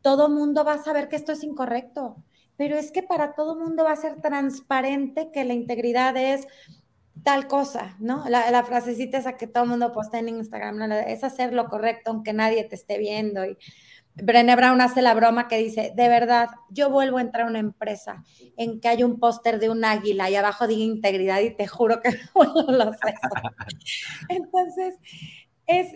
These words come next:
es eso, es ir más allá de poner el póster, es explicar el valor,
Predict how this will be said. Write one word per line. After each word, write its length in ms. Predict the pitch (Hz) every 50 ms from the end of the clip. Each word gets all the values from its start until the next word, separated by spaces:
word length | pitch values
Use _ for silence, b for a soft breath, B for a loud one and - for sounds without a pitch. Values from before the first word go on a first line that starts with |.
| - -
es 180 | 285 349 - 359
eso, 260 | 349 349 349 311 285
es 200 | 294 330 330 -
ir 180 | 359 359 359 359
más 340 | 349 349 359 403 453 440 392
allá 240 | 330 277 294 294 285
de 140 | 277 277
poner 300 | 277 - 277 262 262 254
el 160 | 247 247 247 -
póster, 480 | 254 254 254 254 247 - 233 240 240
es 160 | 240 240 233
explicar 720 | - - - - - - 277 277 277 269 - 294 311 359 370
el 140 | 392 381 359
valor, 460 | 311 269 254 262 285 330 381 370 -